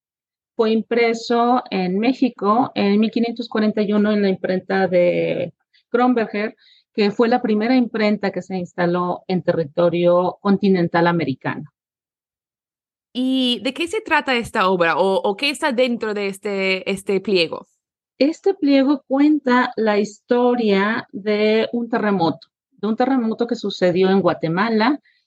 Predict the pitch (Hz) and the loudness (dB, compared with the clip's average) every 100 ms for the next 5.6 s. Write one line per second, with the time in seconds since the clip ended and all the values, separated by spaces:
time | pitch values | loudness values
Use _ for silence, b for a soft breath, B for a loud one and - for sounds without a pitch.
0 | _ 202 202 208 214 220 226 226 - - | _ -2 0 2 0 0 -2 -4 -8 -8
1 | 214 214 220 220 214 208 - 226 - 190 | -8 -6 -4 0 0 0 -2 -4 -4 -2
2 | 175 202 262 262 - 196 214 254 196 196 | 0 2 4 2 0 -2 -2 -4 -10 -8
3 | 202 202 220 214 196 202 190 196 185 196 | -4 -2 -2 -4 -6 -6 -6 -6 -2 -2
4 | 196 190 175 190 170 185 190 196 - - | -2 -6 -6 -12 -6 -2 0 -2 -6 -6
5 | 156 156 170 233 220 | -6 -4 -4 -2 -2